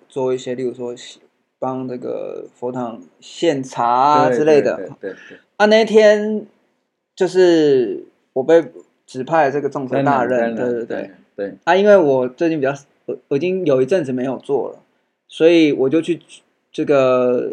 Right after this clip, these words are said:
Speaker 1: 冯贵人就下达了一个指令，就是，“啊，
Speaker 2: 嗯。
Speaker 1: 那个你的那个茶叶啊，你可以怎么做，怎么做，怎么做。”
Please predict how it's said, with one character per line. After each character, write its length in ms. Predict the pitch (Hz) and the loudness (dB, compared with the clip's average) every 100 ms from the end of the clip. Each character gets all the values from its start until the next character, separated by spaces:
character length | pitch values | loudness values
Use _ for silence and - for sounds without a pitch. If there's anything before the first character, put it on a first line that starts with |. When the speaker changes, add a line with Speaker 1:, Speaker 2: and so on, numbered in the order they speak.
| - | -6
Speaker 1:
冯 180 | 131 | -6
贵 180 | 147 185 | 4 6
人 200 | 147 127 | 6 4
就 240 | 131 151 147 | 0 0 -2
下 360 | - 175 147 | -4 0 2
达 140 | 127 117 | 0 -4
了 80 | |
一 60 | 135 | -6
个 100 | 135 | -8
指 260 | 101 - - | -8 -14 -8
令， 200 | 131 113 | -8 -8
就 80 | 110 | -8
是 100 | 143 | -2
，“啊， 240 | 202 202 - | 0 0 -6
Speaker 2:
嗯。 120 | - - | -18 -8
Speaker 1:
那 140 | 180 | -2
个 500 | 170 156 143 135 127 - _ - | 4 4 4 2 -2 -10 _ -8
你 180 | 135 | -6
的 100 | 131 | -4
那 100 | 151 | -2
个 120 | 165 165 | 0 0
茶 320 | - 123 127 | -2 -2 0
叶 300 | 170 180 147 | 4 6 6
啊， 140 | 135 | 2
你 100 | 131 | -4
可 140 | 131 170 | 0 0
以 60 | |
怎 140 | 185 139 | 2 0
么 120 | 123 | -2
做， 240 | 127 190 | 4 4
怎 120 | 135 110 | 2 -4
么 120 | 113 | -6
做， 200 | - 151 | 0 0
怎 120 | 113 | 0
么 120 | 82 | -12
做。” 280 | - 143 - | -6 -6 -6